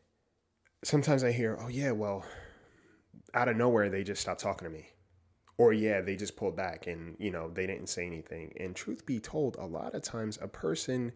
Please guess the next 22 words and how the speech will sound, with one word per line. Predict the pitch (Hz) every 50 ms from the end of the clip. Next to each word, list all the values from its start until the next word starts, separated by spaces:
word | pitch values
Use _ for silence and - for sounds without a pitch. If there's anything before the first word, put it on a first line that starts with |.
| - - - - - -
says | - - - 131 123 120 117 - -
things | - 110 107 104 98 90 95
multiple | 90 92 95 95 - - 92 - 101 87 82
times | - 90 85 85 85 92 110 123 139 143 - - - _
and | 98 101 98 92 90
they | 92 90 85
go | 87 87 - 95 98 98 78 -
unheard. | 87 90 85 85 - - 98 92 85 80 - -
So | - 90
finally, | 87 - - - 101 107 101 95 92 87
they | 82 - 85 90
just | - - 87 87 - -
stop | - - 120 110 - -
speaking. | - - - 71 - - - - - - - _ - - - - - - - - _ 98
That | 104 104 110 117
is | 120 117 107
a | 110 101
level | 98 98 98 92 90 -
of | 87 87 -
quiet | - - 95 87 85 78 -
quitting | - - 101 85 85 80 80
too. | - - 85 80 -